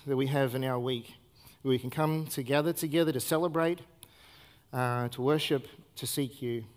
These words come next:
And, uh, so, Lord, we just pray that we would hear from you this morning, that you'd quiet our hearts, that you would guide us and lead us,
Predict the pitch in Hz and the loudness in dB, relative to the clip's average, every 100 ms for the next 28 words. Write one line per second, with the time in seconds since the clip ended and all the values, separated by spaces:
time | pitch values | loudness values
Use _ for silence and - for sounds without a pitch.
0 | - _ - - - - - 139 135 131 | -20 _ -20 -20 -20 -18 -4 -2 0 0
1 | 127 - 147 165 165 208 - 196 185 165 | 0 2 4 6 4 2 2 4 6 4
2 | 123 - - 277 170 202 180 139 156 - | 0 -4 -20 -6 -2 2 2 2 -2 -2
3 | 143 135 120 - 113 110 110 107 - 139 | -2 -2 -2 -6 -8 -6 -8 -12 -16 -12
4 | 120 - 151 160 175 160 120 110 101 - | -10 -4 0 0 0 -2 -4 -6 -8 -12
5 | - - - - - 147 151 160 131 123 | -14 -20 -20 -20 -6 0 2 2 0 -4
6 | 107 110 110 - 135 123 117 113 107 110 | -6 -8 -10 -10 -6 -4 -4 -4 -6 -8
7 | - | -12